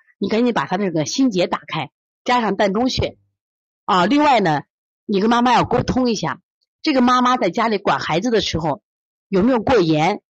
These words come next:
这是一个。婆媳关系怎么样啊？夫妻关系怎么样？在处理家庭问题的时候，是不是暴力处理？这都是孩子得抽动症、清嗓的主要原因。因为肝气啊，刚刚好什么呀？缓我们咽喉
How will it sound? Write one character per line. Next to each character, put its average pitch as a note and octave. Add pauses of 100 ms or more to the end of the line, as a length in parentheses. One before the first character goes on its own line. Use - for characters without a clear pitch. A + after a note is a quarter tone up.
这 A#3
是 G3+
一 F3+
个。 F3+ (200)
婆 C#4
媳 D4+
关 D4
系 B3
怎 D#3
么 C#3
样 F3+ (800)
啊？ G3+
夫 -
妻 D#4
关 B3+
系 G3+
怎 D#3
么 D3
样？ F3+ (460)
在 C4+
处 D#4
理 B3+
家 D4
庭 B3+
问 C4+
题 F3+
的 G3+
时 G3
候， F3+
是 A#3
不 A#3+
是 A#3+
暴 A#3+
力 E3
处 F#3+
理？ D3 (320)
这 C#4+
都 E4
是 C4+
孩 F3+
子 F3+
得 D#3+
抽 F#3+
动 F#3
症、 F3+
清 G#3
嗓 D3+
的 D3+
主 D#3
要 -
原 D3+
因。 F#3+
因 C#4
为 D4
肝 D#4
气 -
啊， D#3+ (260)
刚 D#4+
刚 F4+
好 C#3+
什 -
么 F3+
呀？ F3 (220)
缓 A3
我 A3
们 F3
咽 A3+
喉 D3